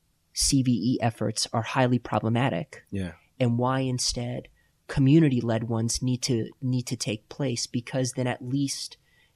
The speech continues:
Speaker 1: there's a, a, a, a much greater chance of following those established protocols that way.
Speaker 2: Hmm. The
Speaker 1: And, oh.
Speaker 2: Yeah, go ahead.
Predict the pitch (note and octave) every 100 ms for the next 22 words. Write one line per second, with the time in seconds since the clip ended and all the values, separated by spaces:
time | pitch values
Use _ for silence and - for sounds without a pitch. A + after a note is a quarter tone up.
0 | _ B2+ C3 B2+ B2 - - - E2+ -
1 | - A#2 - - B2 - C#3 B2+ C3 C#3+
2 | - - - - C3 B2 A#2 - B2 B2
3 | G#2+ - B2+ B2+ B2 A#2+ A#2+ A2+ A2+ -
4 | A#2+ - - A#2+ A2+ - - B2 A#2 -
5 | - - - - - _ - - - -
6 | - _ _ _ _ G2 E2+ - _ _
7 | _ _ _ _ _ _ _ _ _ _
8 | _ _ _ A#2+ A2 E3+ D#3+ D#3 - C3+
9 | G#2+ F2 - - G2+ F#2